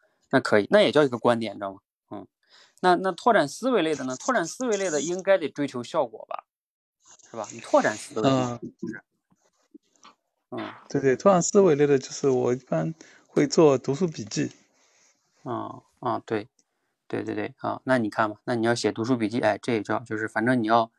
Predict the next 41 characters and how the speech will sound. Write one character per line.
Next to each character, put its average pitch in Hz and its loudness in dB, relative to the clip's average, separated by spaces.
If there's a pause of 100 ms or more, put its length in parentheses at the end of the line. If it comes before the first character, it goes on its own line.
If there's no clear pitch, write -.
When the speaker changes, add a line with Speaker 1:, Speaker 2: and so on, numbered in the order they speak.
(560)
Speaker 1:
就 175 2
是 202 6
你 220 8
得 208 8
回 165 4
归 208 4
到 208 6
我 160 2
们 135 -4
的 175 -8
主 113 -12
题， 110 -10
不 165 -4
是 214 0
分 233 2
完 208 6
类 247 -4
就 123 -8
可 107 -14
以 98 -10
了 - -12
哈。 - -16 (440)
每 131 0
一 131 0
个 196 2
分 196 0
类 196 0
最 196 -4
终 185 -4
你 131 -4
要 131 0
回 117 -6
到， 120 2 (100)
扣 196 -2
到 147 2
我 107 -4
们 107 -16
的 127 -14
主 110 -20
题 104 -20
上。 120 -12